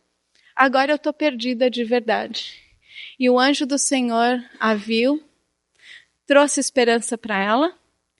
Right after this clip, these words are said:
Isaac virou um flecheiro, i-,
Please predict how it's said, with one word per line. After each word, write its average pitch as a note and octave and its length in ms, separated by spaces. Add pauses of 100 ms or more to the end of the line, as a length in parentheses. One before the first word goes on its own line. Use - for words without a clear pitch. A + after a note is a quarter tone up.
(300)
Isaac B3+ 500
virou A3+ 300
um G#3+ 40
flecheiro, C4+ 640 (240)
i-, A3+ 220